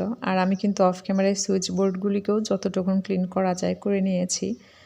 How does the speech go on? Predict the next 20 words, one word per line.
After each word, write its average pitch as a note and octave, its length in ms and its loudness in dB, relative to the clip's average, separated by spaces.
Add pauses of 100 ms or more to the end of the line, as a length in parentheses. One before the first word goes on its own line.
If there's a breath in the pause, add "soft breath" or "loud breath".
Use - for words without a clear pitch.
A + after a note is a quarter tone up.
(340 loud breath)
আর F3 400 2
ঝাড়ু F#3+ 320 4
দেওয়ার G#3 320 6
আগে F#3+ 380 4
যে G3 220 2
কাজটা G3 520 2
না F#3+ 220 2
করলেই G3+ 420 4
না, G3+ 220 4
সেই G3 220 0
কাজটা F#3 360 0
করিনি, G3 380 2
সেটা F#3+ 280 0
হচ্ছে F#3 320 0
বেডটাকে F#3+ 920 0
আমি G3+ 180 4
ঝাড়ু F3 280 2
দিতে E3+ 240 -2
ভুলে E3+ 340 0
গেছি। F3 380 -4